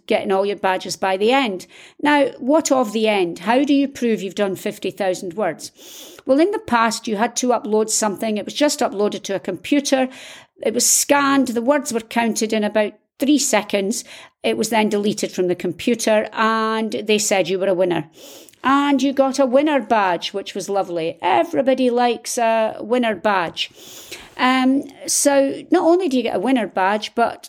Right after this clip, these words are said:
after NaNoWriMo's finished, you get winner prizes.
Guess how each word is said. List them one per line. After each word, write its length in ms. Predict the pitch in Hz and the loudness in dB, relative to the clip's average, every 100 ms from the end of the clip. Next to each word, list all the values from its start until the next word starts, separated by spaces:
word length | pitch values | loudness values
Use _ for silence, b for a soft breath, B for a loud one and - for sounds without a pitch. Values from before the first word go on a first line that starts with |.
| - | -2
after 300 | 262 294 254 | 0 0 -2
NaNoWriMo's 720 | 233 226 208 208 208 190 - | -2 -2 -2 -2 -4 -4 -6
finished, 500 | - 392 285 277 - | -4 0 2 0 -2
you 80 | 285 | 0
get 220 | 277 226 | 0 -2
winner 320 | 175 185 185 | -4 -2 0
prizes. 680 | 185 - 247 254 240 190 165 | -2 -2 2 2 2 -2 -6